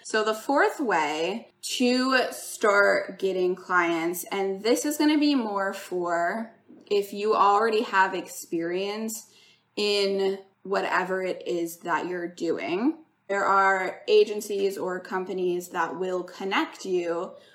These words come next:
with clients. So they sort of act as the middleman. So they have their own contractors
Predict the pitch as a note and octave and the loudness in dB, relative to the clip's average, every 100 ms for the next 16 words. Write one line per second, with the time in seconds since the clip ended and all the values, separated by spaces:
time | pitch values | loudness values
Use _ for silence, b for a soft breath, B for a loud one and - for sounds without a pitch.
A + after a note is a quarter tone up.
0 | B - F#3+ G3 F#3+ F#3+ - - - E3 | B -6 4 4 4 -4 -16 -14 0 0
1 | - - - - G3 F#3+ G3 G3+ G3+ G3 | 0 -6 -10 -4 -2 0 -2 -2 0 2
2 | - E3+ F3 G3 F#3 F#3+ F#3 F3+ E3 D#3 | 6 6 4 -6 -6 -4 -2 0 0 -2
3 | D3 D#3+ - G#3 G3+ G#3+ A3+ A#3 A3+ G3+ | -2 -4 -2 0 2 4 8 6 6 4
4 | F#3+ F#3+ F#3+ - A#3 G#3+ A3 F3+ D3 - | 4 2 0 2 4 4 2 2 0 0
5 | D#3 D#3 E3+ C#4 - - | -6 -2 -2 -4 -6 -16